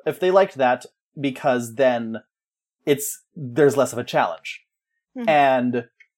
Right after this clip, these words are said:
Speaker 1: I'm, I'm all for making things easier for people, but this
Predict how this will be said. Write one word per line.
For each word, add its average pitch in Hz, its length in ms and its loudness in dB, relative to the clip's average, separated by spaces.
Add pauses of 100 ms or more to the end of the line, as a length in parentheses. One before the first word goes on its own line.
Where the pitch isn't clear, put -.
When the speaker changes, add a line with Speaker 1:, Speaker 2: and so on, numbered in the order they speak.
(160)
Speaker 1:
I'm, 185 260 6
I'm 185 160 4
all 180 120 6
for 214 100 -8
making 202 260 -2
things 175 240 -4
easier 170 240 0
for 208 140 -4
people, 254 360 0
but 170 280 2
this 160 340 -4